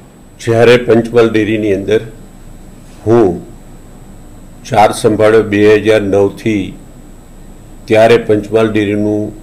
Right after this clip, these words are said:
turnover ચારસો કરોડ હતું અને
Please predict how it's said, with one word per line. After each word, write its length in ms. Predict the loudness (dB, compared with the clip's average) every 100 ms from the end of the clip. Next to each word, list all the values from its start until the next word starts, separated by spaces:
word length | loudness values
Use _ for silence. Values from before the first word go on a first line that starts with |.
| -20 -10
turnover 440 | -2 2 4 2 0
ચારસો 460 | -2 -4 -4 -2 -4
કરોડ 340 | 0 0 0 -2
હતું 300 | -6 -10 -10 -16 -20 -20 -20 -20 -20 -20 -20 -20 -4
અને 460 | 0 4 4 2